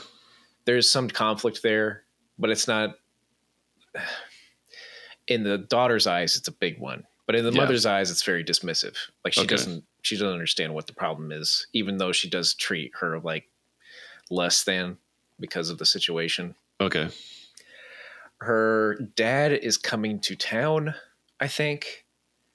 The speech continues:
Speaker 1: I, or he already arrived. See, this is the,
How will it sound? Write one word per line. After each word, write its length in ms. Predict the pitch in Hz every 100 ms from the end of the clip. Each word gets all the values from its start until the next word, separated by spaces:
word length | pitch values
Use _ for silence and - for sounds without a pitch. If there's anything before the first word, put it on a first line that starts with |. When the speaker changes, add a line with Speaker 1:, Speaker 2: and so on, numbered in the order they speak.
| _ _ _ _ _ _ _ _ _ -
Speaker 1:
I, 200 | - 113
or 240 | - 98 95
he 220 | 107 98
already 260 | 98 98
arrived. 460 | 87 85 87 90 -
See, 140 | - 90
this 200 | 98 110
is 120 |
the, 60 | -